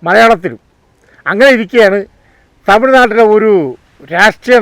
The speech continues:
നേതാവിൻ്റെ ഒരു മകൻ, പ്രഗത്ഭനായ രാഷ്ട്രീയ നേതാവ് മകനുമായിട്ട് ഒരു പ്രേമത്തിലായി. ആ പ്രേമം മൂത്ത് വന്ന് പല പ്രശ്നങ്ങളൊക്കെ ആയി. ആ, പല രീതിയിലും പല ജനങ്ങളും വന്ന് പല രീതിയിലും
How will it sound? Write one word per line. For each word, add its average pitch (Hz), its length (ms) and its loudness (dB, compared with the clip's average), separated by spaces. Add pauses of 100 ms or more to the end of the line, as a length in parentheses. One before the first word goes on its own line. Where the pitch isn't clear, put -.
നേതാവിൻ്റെ 190 580 0 (160)
ഒരു 156 160 -10 (760)
മകൻ, 180 200 0 (160)
പ്രഗത്ഭനായ 247 560 0
രാഷ്ട്രീയ 208 280 -2
നേതാവ് 170 200 0 (100)
മകനുമായിട്ട് 190 420 -2
ഒരു 160 60 -8 (120)
പ്രേമത്തിലായി. 165 580 -6 (1400)
ആ - 20 -4 (160)
പ്രേമം 233 420 0
മൂത്ത് 240 320 -4
വന്ന് 226 220 -2
പല 208 180 -2
പ്രശ്നങ്ങളൊക്കെ 208 560 -6 (120)
ആയി. 175 140 -6 (560)
ആ, 175 60 -4 (140)
പല 202 100 2 (140)
രീതിയിലും 247 440 -4 (120)
പല 220 100 2 (120)
ജനങ്ങളും 226 440 0
വന്ന് 220 240 -4
പല 214 100 0 (120)
രീതിയിലും 247 280 -6